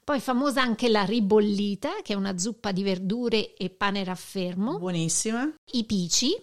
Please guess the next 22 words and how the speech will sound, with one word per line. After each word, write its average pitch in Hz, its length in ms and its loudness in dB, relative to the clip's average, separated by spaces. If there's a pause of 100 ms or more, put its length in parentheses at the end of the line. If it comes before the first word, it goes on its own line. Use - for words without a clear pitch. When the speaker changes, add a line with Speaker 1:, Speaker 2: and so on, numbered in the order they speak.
Speaker 1:
è - 80 -6
una 233 180 -2
pasta 285 360 -4
simile 233 480 0
agli 185 320 -4
spaghetti, 190 580 -4
ma 202 240 -2
sono 226 300 -2
molto 240 320 -4
più 202 120 -8
spessi. - 720 -6 (440)
E 330 80 -20
queste 381 320 -4
sono, 240 460 -2 (120)
di 220 220 -4
nuovo, 208 320 0
solo 381 440 0
alcune 233 720 2
delle 185 220 -2
specialità 190 580 -2
da 185 140 -2
provare. - 640 -8